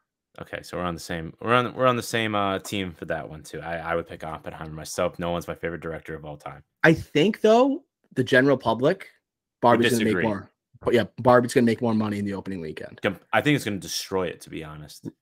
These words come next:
Speaker 2: Like Margot Robbie, you know, probably the biggest
Speaker 1: Ryan
Speaker 2: actress on the
Speaker 1: Gosling.
Speaker 2: planet right now. Goss God, right? Hasn't done a movie in a little bit, except for obviously Gray Man coming out this week.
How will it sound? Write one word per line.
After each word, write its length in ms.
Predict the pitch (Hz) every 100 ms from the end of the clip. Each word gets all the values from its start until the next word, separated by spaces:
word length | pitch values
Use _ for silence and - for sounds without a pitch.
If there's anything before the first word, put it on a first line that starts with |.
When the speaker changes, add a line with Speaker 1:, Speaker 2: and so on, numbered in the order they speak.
| -
Speaker 2:
Like 180 | 95 117
Margot 300 | 117 127 127
Robbie, 600 | 117 113 110 107 107 - _
you 120 | 107
know, 340 | 107 107 104 - -
probably 240 | 113 113
the 80 | 117
biggest 340 | 104 110 110 113
Speaker 1:
Ryan 120 | 110
Speaker 2:
actress 220 | 110 110
on 60 | 95
the 60 |
Speaker 1:
Gosling. 260 | 107 104 110
Speaker 2:
planet 140 | 107 101
right 200 | 107 101
now. 300 | 104 107 104 -
Goss 320 | 113 107 -
God, 420 | 113 107 104 107 _ _
right? 180 | 110 107
Hasn't 220 | 113 113
done 120 | 120 110
a 20 |
movie 240 | 113 113
in 80 | 113
a 40 |
little 220 | 110 110 104
bit, 320 | 107 104 _ _ _ -
except 260 | 101 120 -
for 100 | 107
obviously 280 | 104 -
Gray 200 | 101 104
Man 200 | 107 104
coming 200 | 107 110
out 120 | 107 107
this 180 | 107
week. 360 | 113 104 98